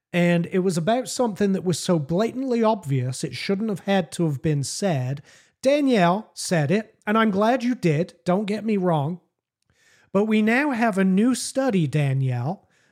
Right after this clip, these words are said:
to tell us exactly what you knew two years ago. This study could be the scientific nail in the coffin for masks. Masks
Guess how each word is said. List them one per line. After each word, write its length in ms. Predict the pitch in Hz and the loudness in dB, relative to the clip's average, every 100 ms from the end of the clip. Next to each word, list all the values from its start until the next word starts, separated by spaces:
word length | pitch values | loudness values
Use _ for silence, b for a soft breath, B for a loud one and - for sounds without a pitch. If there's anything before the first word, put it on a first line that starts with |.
| - | -6
to 120 | - | -2
tell 380 | - - 220 220 | -2 0 0 2
us 260 | 226 - - | 2 0 -6
exactly 640 | - 170 156 214 262 220 214 | -4 -4 0 -2 0 -2 -2
what 300 | 190 196 - | 0 0 0
you 260 | 156 208 | 2 2
knew 460 | 208 156 123 123 190 _ _ _ _ | 2 2 0 -2 -6 _ _ _ _
two 240 | - 175 | -4 -2
years 400 | 156 180 277 262 | 0 2 0 0
ago. 320 | 165 139 120 113 _ _ _ _ _ _ _ _ _ - | -2 -4 -4 -8 _ _ _ _ _ _ _ _ _ -2
This 220 | 180 247 | -2 0
study 720 | - - 262 240 151 170 226 _ _ _ - | -4 -4 0 0 2 0 -2 _ _ _ -2
could 180 | 180 | 0
be 140 | 151 170 | 2 0
the 140 | 160 | 0
scientific 880 | - - 185 208 226 - 202 202 180 | -4 -2 -2 0 -2 -2 -2 -2 -2
nail 500 | 151 156 170 190 214 | -2 2 2 4 2
in 240 | 226 208 196 | 0 0 0
the 100 | 185 | -2
coffin 680 | - 196 156 - 147 147 147 b b | 0 0 0 0 0 0 -4 b b
for 260 | - 175 | -4 0
masks. 880 | 156 160 151 123 - - - - - _ _ _ _ _ _ _ _ b b b 135 | 2 0 0 -4 -8 -18 -18 -16 -18 _ _ _ _ _ _ _ _ b b b 0
Masks 680 | 185 226 240 - - - | 2 2 -2 -6 -12 -14